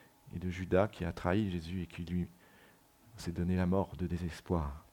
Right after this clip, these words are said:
Dieu veut nous en faire entrer dans une démarche de repentance pour nous,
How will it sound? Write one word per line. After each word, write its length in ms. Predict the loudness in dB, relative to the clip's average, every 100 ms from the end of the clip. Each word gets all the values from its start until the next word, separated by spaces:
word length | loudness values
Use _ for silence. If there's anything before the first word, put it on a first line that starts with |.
| _ _ _ _ _ _ -12
Dieu 300 | 0 2 4
veut 140 | 4
nous 140 | 2
en 40 | 2
faire 220 | 2 2
entrer 240 | 0 0
dans 120 | 0 0
une 200 | 2 8
démarche 580 | 10 12 8 4 -6 -6 -14 -16 -16 -18 -18 -4
de 120 | 2
repentance 800 | 4 4 0 -2 0 0 -2 -10 -10
pour 340 | -4 -4 -4 -16 -20 -20 -20 -8
nous, 540 | 4 6 8 8 6